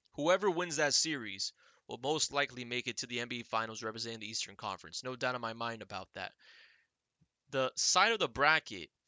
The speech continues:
which include Boston and Milwaukee on the same side, is the strongest one. I mean, it was either that or the Brooklyn Nets with Kevin Durant, or either that of, you know, DeMar DeRozan and the Chicago Bulls, which we just talked about being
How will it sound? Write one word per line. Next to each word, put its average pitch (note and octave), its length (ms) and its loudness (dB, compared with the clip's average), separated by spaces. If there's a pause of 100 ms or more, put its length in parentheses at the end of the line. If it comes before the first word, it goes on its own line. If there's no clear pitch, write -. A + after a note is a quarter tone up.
(380)
which C#3 220 0
include C3 520 -4
Boston D3 540 0 (260)
and D3+ 280 2
Milwaukee C#3+ 500 2
on B2+ 80 -6
the A2+ 60 -10
same C3+ 260 2
side, A2 460 2 (640)
is C3+ 140 -2
the B2 60 -2
strongest A#2+ 540 0
one. F#2 240 -6
I G2 60 -6
mean, G#2+ 200 -12 (220)
it C#3 60 -4
was A#2+ 180 -4
either B2 280 0
that B2 460 0
or A2+ 380 -4 (320)
the - 60 -14
Brooklyn G#2 320 -12
Nets B2+ 220 -4
with - 80 -20
Kevin G#2+ 180 -12
Durant, B2 500 -6
or G2+ 120 -8
either G#2+ 320 -6
that A2+ 280 -2
of, G#2 260 -2 (380)
you A2 60 -10
know, G2+ 120 -10
DeMar G#2 260 -6
DeRozan A#2 280 -2
and A2+ 120 -8
the - 40 -4
Chicago G2 400 -2
Bulls, A#2+ 320 -2
which A2+ 160 -10
we A2 100 -10
just - 280 -6
talked G#2 240 -4
about G#2 240 -6
being G#2 280 -8